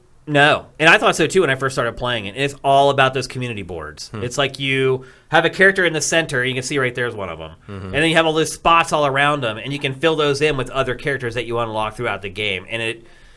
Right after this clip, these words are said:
Speaker 1: depending on, you know, their interests and their powers, you know, if, if you link up the right people, it could be a huge boost. Um, I didn't notice any changes from pretty much anything I did in this game. So if you wanna talk about progression,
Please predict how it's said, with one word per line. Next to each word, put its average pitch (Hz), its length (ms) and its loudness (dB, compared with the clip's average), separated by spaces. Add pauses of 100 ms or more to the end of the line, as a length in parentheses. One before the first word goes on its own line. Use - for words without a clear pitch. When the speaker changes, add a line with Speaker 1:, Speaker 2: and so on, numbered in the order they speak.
(220)
Speaker 1:
depending 208 440 0
on, 131 580 4 (140)
you 151 80 -4
know, 139 120 4
their 135 220 -2
interests 160 640 0
and 135 100 -4
their 120 120 -4
powers, 131 1000 -2
you 131 80 -4
know, 120 120 0
if, 120 180 -6 (200)
if 127 140 -6
you 139 160 -2
link 165 300 -2
up 156 120 -4
the 143 100 0
right 139 280 0
people, 143 320 -2
it 117 80 -4
could 123 120 -6
be 123 120 -6
a 117 60 -4
huge 123 340 -8
boost. 117 400 -4 (380)
Um, 110 360 -2
I 143 160 2
didn't 147 220 -4
notice 127 380 -4 (400)
any 180 180 -2
changes 165 420 -2
from 156 160 -4
pretty 175 200 -2
much 156 260 -2 (160)
anything 160 480 0
I 135 120 0
did 120 200 -4
in 104 120 -4
this 90 180 -12
game. 76 260 -10 (960)
So 160 140 2
if 139 80 4
you 160 60 2
wanna 185 120 4
talk 185 120 0
about 151 160 2
progression, 131 640 0